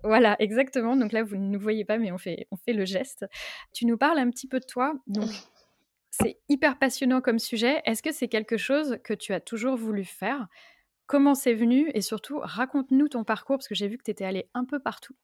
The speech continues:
Speaker 1: T'as voyagé pendant ton parcours. Donc déjà, comment c'est venu ?
Speaker 2: En fait, c'est, c'est venu, euh, de, c'est, c'est, euh, je peux même retracer, en fait, les différentes choses, parce que je pense que c'est important de voir que quand on est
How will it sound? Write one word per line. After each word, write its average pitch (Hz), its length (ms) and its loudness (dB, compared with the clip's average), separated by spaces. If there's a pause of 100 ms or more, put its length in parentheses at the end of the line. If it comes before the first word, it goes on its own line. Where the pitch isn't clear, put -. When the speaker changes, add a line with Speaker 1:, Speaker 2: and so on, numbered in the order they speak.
(160)
Speaker 1:
T'as 190 100 -6
voyagé 220 580 -2
pendant 185 220 -8
ton 190 140 -12
parcours. - 400 -10 (100)
Donc 202 400 -6 (240)
déjà, 233 480 2 (160)
comment 294 240 6
c'est 277 160 2
venu ? 226 320 -2 (480)
Speaker 2:
En 233 80 2
fait, 311 160 6
c'est, - 280 2
c'est 240 180 -2
venu, 247 440 0
euh, 208 240 2
de, 190 1000 -6 (120)
c'est, - 200 -10
c'est, - 600 -6
euh, 226 40 0
je - 160 0
peux 254 80 0
même 294 220 4
retracer, 262 680 2
en 202 80 -2
fait, 214 240 -4
les 196 100 -6
différentes 220 480 -6
choses, 240 80 -10
parce 220 160 -4
que 202 280 0 (200)
je 220 140 -2
pense 277 200 2
que 202 520 -2
c'est - 400 -10
important 233 440 0
de 247 140 2
voir 214 480 0
que 247 120 -6
quand 220 280 -6
on 214 140 -10
est 202 120 -10